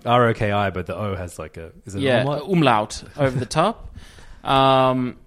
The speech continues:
Speaker 2: this also looks pretty cool.
Speaker 1: This is just a straight up adventure game.
Speaker 2: Yep.
Speaker 1: Um, people comparing it to, uh, like, uh, Broken, Broken Age.
Speaker 2: Yeah, that, that seems fair. Um, it's a game of adventure, courage, and folklore.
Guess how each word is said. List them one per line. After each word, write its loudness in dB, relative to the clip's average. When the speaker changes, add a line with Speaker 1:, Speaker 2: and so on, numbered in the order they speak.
Speaker 2:
this 2
also 4
looks 0
pretty -4
cool. -2
Speaker 1:
This -8
is -6
just -8
a -4
straight 4
up 0
adventure -6
game. -8
Speaker 2:
Yep. -4
Speaker 1:
Um, -14
people -10
comparing -12
it -18
to, -12
uh, -16
like, -12
uh, -14
Broken, -4
Broken -2
Age. -8
Speaker 2:
Yeah, 4
that, -4
that -4
seems -4
fair. -4
Um, 2
it's -16
a -16
game 2
of -2
adventure, -2
courage, -4
and -8
folklore. -8